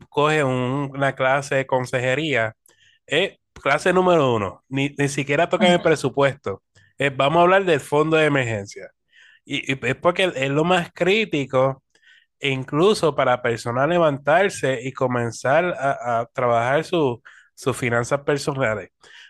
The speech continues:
Speaker 1: Porque puede pasar cualquier cosa durante esa época que, que la persona está contigo, pero si algo pasara, pues por lo menos tú sabes que tiene ese fondo de emergencia del cual esa persona va a poder depender, ¿no?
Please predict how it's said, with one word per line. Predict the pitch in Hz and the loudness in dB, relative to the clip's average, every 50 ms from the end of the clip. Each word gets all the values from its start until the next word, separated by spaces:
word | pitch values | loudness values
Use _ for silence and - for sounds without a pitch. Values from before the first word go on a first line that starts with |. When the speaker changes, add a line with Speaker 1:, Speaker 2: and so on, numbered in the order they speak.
| _ _ | _ _
Speaker 1:
Porque | - 95 127 120 - 131 123 - - _ _ - - _ _ _ _ _ _ _ _ _ _ _ _ - - - | -4 -2 -2 0 0 -2 -2 -4 -6 _ _ -20 -20 _ _ _ _ _ _ _ _ _ _ _ _ -20 -12 -6
puede | - 151 147 165 185 | -2 0 2 2 4
pasar | - 226 208 - 233 226 214 | 4 2 2 4 2 2 4
cualquier | - 202 175 - 185 190 185 - _ | 2 0 0 2 0 -2 -2 -4 _
cosa | - - 185 190 196 175 - 143 120 110 107 - _ _ _ _ _ _ _ _ _ | -2 2 2 4 4 2 2 0 -2 -2 -2 -6 _ _ _ _ _ _ _ _ _
durante | - 147 135 131 131 131 - - 127 117 127 135 | -4 -2 0 2 0 0 -2 -2 0 2 2 2
esa | 143 143 185 180 170 175 | 0 2 2 2 4 4
época | 180 180 - 160 156 151 139 135 | 4 2 2 0 2 2 0 2
que, | 139 131 127 - | 0 -4 -4 -2
que | - 131 | -2 0
la | 131 123 - | 0 0 0
persona | - 120 120 - 143 135 147 | 0 -2 -2 -2 -2 -2 -2
está | 151 147 160 160 | 0 0 -2 0
contigo, | 165 170 165 160 - 185 185 175 139 123 123 123 - _ _ _ _ | 0 0 0 0 0 2 2 2 2 0 -2 -4 -8 _ _ _ _
pero | - 131 127 127 123 | 0 2 2 2 0
si | - - 131 123 123 | -2 -4 -2 0 2
algo | 127 135 151 160 190 202 214 202 - _ | 2 2 4 4 4 4 2 0 -2 _
pasara, | - 185 180 170 175 - 208 202 202 196 175 | 0 2 2 2 2 2 2 4 4 2 2
pues | - 147 127 - | 0 -2 -2 0
por | 139 127 | 0 0
lo | 127 131 | 2 2
menos | 147 175 190 180 - | 2 4 2 2 0
tú | - 165 160 | -2 -4 -2
sabes | - 196 196 196 185 175 151 143 143 143 _ _ _ _ _ _ _ _ - | 0 2 4 4 6 4 4 2 -2 -6 _ _ _ _ _ _ _ _ -6
que | - 139 131 135 - | -4 -4 -4 -4 -4
tiene | - 143 139 151 | -4 -2 0 0
ese | 160 151 - 175 | 0 0 -2 -2
fondo | - - 185 185 185 185 | 0 0 2 2 4 4
de | 180 | 2
emergencia | 180 180 180 180 202 202 180 - 170 | 4 2 2 2 2 0 0 0 0
del | 151 139 131 131 | 2 2 0 0
cual | - 165 180 180 | 0 2 2 2
esa | 156 143 - 156 143 | 2 0 -2 -2 -2
persona | - 156 143 175 175 165 | -2 -2 0 0 2 2
va | 143 | 2
a | 131 127 | 2 2
poder | - 131 131 131 | 2 2 2 2
depender, | 135 143 139 - 139 127 113 113 - | 2 0 0 0 -2 -2 -4 -8 -8
¿no? | - 135 170 170 | -6 -6 -6 -6